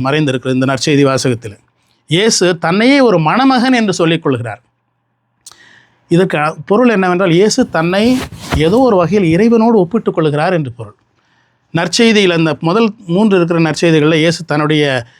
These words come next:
இறைமையை பற்றி அதிகமாக பேசுவது இல்லை என்று நாம் நினைக்கிறோம். ஆனால் அது உண்மை இல்லை, உண்மை இல்லை. இன்டைரக்டா இயேசு தன்னுடைய, தான் இறைவனுடைய மகன், இறைமை உள்ளவன், நான் கடவுள் என்பதை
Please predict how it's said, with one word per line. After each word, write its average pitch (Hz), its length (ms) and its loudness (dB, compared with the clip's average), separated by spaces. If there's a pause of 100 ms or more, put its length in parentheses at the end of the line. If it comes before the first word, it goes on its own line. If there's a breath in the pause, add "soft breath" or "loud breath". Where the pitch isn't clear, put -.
(180 soft breath)
இறைமையை 185 460 0
பற்றி 156 300 -4
அதிகமாக 147 460 0
பேசுவது 165 520 0
இல்லை 208 360 2
என்று 175 200 0
நாம் 151 180 -2
நினைக்கிறோம். 127 520 -6
ஆனால் 180 220 0
அது 170 140 2
உண்மை 190 240 0
இல்லை, 143 240 -2 (300)
உண்மை 180 240 -2
இல்லை. 131 160 0 (1080 soft breath)
இன்டைரக்டா 226 500 0
இயேசு 233 500 2
தன்னுடைய, 175 540 -2
தான் 208 340 0
இறைவனுடைய 180 760 2
மகன், 156 360 0
இறைமை 226 440 2
உள்ளவன், 190 580 0 (160)
நான் 165 340 -2
கடவுள் 190 500 2
என்பதை 185 540 0